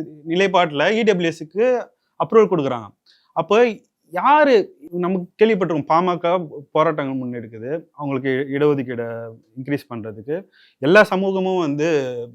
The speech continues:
போராடுது, அவங்களோட இடஒதுக்கீடோ இல்ல அவங்களோட உரிமைகளுக்கு. எந்த ஒரு, எதுவுமே பண்ணாம எப்படி அவங்களுக்கு அவ்வளவு ஈஸியா ஒரு ரிசர்வேஷன் கிடைக்குது, சரிங்களா? மேல்தட்டு மக்களுக்கு. So, எதுவுமே போராடாம பண்ண அவங்களால லாபி பண்ண முடியுதுன்னு அர்த்தம்,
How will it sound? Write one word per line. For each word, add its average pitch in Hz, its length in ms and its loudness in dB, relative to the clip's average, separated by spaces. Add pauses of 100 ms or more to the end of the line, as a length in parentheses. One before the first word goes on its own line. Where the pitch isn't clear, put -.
(180)
போராடுது, 139 400 2
அவங்களோட 131 340 -4
இடஒதுக்கீடோ 135 600 0
இல்ல 160 180 4
அவங்களோட 139 300 -2
உரிமைகளுக்கு. 135 540 -2 (580)
எந்த 233 240 4 (140)
ஒரு, 220 240 8 (500)
எதுவுமே 247 460 0 (600)
பண்ணாம 196 360 0
எப்படி 196 280 4
அவங்களுக்கு 185 420 2 (540)
அவ்வளவு 175 200 4
ஈஸியா 208 340 2
ஒரு 180 140 2
ரிசர்வேஷன் 165 460 -4
கிடைக்குது, 139 340 -4 (440)
சரிங்களா? 160 260 -2 (480)
மேல்தட்டு 185 400 2
மக்களுக்கு. 135 420 -4 (520)
So, 214 40 4 (260)
எதுவுமே 233 360 4
போராடாம 240 580 6
பண்ண 214 320 0
அவங்களால 214 380 4
லாபி 208 240 4
பண்ண 185 180 -2
முடியுதுன்னு 165 360 -4
அர்த்தம், 120 260 -14